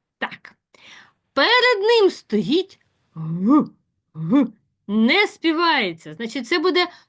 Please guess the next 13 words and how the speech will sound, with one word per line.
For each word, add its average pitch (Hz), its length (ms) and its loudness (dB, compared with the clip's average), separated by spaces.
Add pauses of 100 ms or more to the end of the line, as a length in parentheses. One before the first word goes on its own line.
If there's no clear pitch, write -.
(180)
приголосний. 247 1300 2 (500)
Це 285 360 2
значить 226 800 -2
буде 170 600 -6 (960)
ось 269 420 0
так. 170 680 -4 (800)
І 294 560 2
у 208 240 0
нас 190 380 -2
буде 170 460 -6
рисочка 277 920 0
ось 202 340 -8
так. - 400 -18